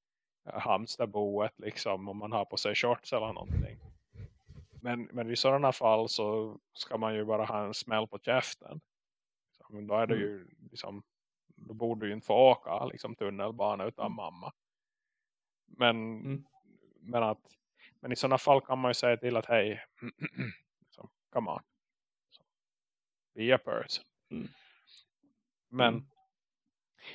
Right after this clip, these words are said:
Speaker 1: men att jag, jag ser kvinnor som gör så mycket dumt på liksom lokaltrafiken. Som, allt från att liksom ha, ta upp, jag såg en gång liksom en kvinna ta upp två jävla säten med sina väskor i en full buss.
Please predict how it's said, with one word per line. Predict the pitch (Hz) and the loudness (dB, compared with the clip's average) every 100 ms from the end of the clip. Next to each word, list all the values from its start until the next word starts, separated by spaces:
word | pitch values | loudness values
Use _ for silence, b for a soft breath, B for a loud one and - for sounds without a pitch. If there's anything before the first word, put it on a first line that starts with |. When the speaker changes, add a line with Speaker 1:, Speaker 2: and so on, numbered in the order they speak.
| B | B
Speaker 1:
men | 135 156 | 4 6
att | 139 | 6
jag, | 147 139 | 2 0
jag | 147 143 | 0 4
ser | 180 180 - | 6 6 4
kvinnor | 147 185 220 | -2 0 -2
som | - 139 | -2 0
gör | 123 117 | 2 2
så | 175 | 0
mycket | 302 294 139 | -2 -4 -2
dumt | 123 113 104 - - - _ _ | 0 0 0 -12 -20 -20 _ _
på | 110 | -8
liksom | 98 120 113 | -6 -4 -2
lokaltrafiken. | 110 107 104 - - 95 87 - - - _ _ _ _ _ _ _ _ _ _ _ _ _ _ _ _ _ | 0 0 0 -4 -10 -8 -8 -10 -14 -16 _ _ _ _ _ _ _ _ _ _ _ _ _ _ _ _ _
Som, | - 123 - b b - | 0 0 -2 b b -8
allt | 151 | -4
från | - 196 175 | 4 6 6
att | 127 | 0
liksom | 135 135 | -4 -2
ha, | 131 113 113 - - - - | 4 6 4 0 -10 -16 0
ta | 143 | 4
upp, | 127 - - B - | 4 2 -20 B -8
jag | - | 2
såg | 185 | 4
en | 220 | 4
gång | 185 170 | 4 2
liksom | 151 - | -2 -4
en | 147 | -4
kvinna | 143 143 139 | -4 -6 -4
ta | 139 | -6
upp | - | -6
två | - 135 175 165 | 0 4 6 6
jävla | 139 131 127 | 6 4 2
säten | - 190 139 - 101 87 | 2 4 6 4 -4 -10
med | 104 | -10
sina | - 104 | -6 -4
väskor | 104 101 - 92 | -4 -4 -6 -2
i | 131 | -2
en | 123 | -2
full | - 143 131 123 | 0 4 6 6
buss. | 139 131 - - | 2 0 0 0